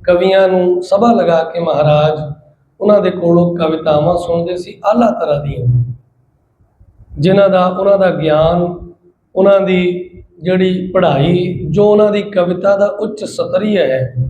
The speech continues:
ਅੱਜ ਦੇ ਸਮੇਂ ਦੇ ਅੰਦਰ ਜਿਵੇਂ ਆਪਾਂ ਕਹਿੰਦੇ ਸਮਾਂ ਸਮਾਂ ਬਦਲਦਾ ਹੈ,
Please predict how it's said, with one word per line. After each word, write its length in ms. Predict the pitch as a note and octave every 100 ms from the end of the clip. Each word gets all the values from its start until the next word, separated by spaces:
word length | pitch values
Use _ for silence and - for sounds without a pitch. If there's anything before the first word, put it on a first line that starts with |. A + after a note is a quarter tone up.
| - - - - _ _ _ _ _ E3
ਅੱਜ 140 | E3
ਦੇ 140 | F#3+ G3+
ਸਮੇਂ 360 | G3+ F#3 F#3+
ਦੇ 140 | F#3+ F#3
ਅੰਦਰ 300 | F3+ F3+ F3+
ਜਿਵੇਂ 320 | E3 F3 F#3
ਆਪਾਂ 200 | F#3 -
ਕਹਿੰਦੇ 240 | A3 A#3+
ਸਮਾਂ 300 | A#3 E3+ F3+
ਸਮਾਂ 280 | F3 F3 F3
ਬਦਲਦਾ 480 | F3 D3+ D#3+ D#3+ D3+
ਹੈ, 300 | B2 B2+ B2